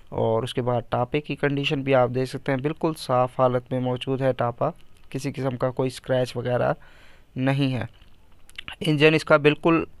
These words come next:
जो है फिट हालत में मौजूद है, किसी किस्म का कोई जो है इंजन में आवाज़ नहीं और चैन कवर भी साफ़ हालत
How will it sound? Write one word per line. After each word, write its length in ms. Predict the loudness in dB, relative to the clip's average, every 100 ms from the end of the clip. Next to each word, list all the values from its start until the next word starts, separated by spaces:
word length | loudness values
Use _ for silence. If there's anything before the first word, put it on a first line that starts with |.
| -8
जो 120 | 0
है 320 | 4 6 6 4 -6 -20 -20 -20
फिट 320 | 0 2 2
हालत 340 | 4 4 4 0
में 80 | 0
मौजूद 500 | 2 0 0 -2 2
है, 200 | 2 2
किसी 260 | -2 -8
किस्म 300 | -6 -4 -4
का 180 | 0 -2
कोई 220 | 0 -2
जो 160 | -2 -2
है 260 | -2 -2 -4 -6
इंजन 280 | -2 0 2
में 160 | 2
आवाज़ 440 | 0 4 4 4 0
नहीं 240 | -2 -4 -8 -20 -20 -20 -8
और 320 | -2 0 0
चैन 320 | 0 2 2
कवर 260 | 4 2 2
भी 120 | 0
साफ़ 380 | 0 2 4 4
हालत 180 | 2